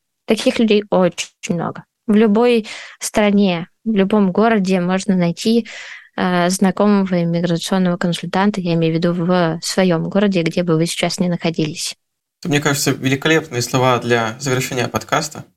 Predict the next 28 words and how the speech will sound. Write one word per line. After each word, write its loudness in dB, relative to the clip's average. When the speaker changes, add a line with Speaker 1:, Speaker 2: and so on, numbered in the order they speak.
Speaker 2:
Большое 0
спасибо, -2
Виктория, 0
что -2
пришла 0
к -20
нам -2
в -14
подкаст. -2
Все 2
ссылки, -2
ссылка -2
на -2
канал 0
Виктории 0
и -2
прочие 0
полезные 0
ссылки -2
об 4
эмиграции 2
в -4
Канаде, 0
о 0
поисках -2
иммиграционных 0
агентов 0
или 0